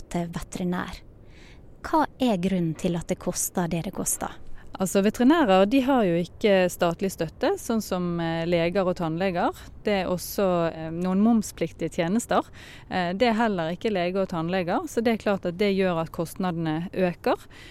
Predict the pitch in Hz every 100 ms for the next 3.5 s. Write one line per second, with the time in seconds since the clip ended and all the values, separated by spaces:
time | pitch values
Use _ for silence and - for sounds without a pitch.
0 | - - 196 190 190 233 294 262 220 226
1 | 220 202 170 160 160 180 170 202 - 175
2 | 180 190 170 170 170 170 185 - 190 175
3 | 180 170 - 196 277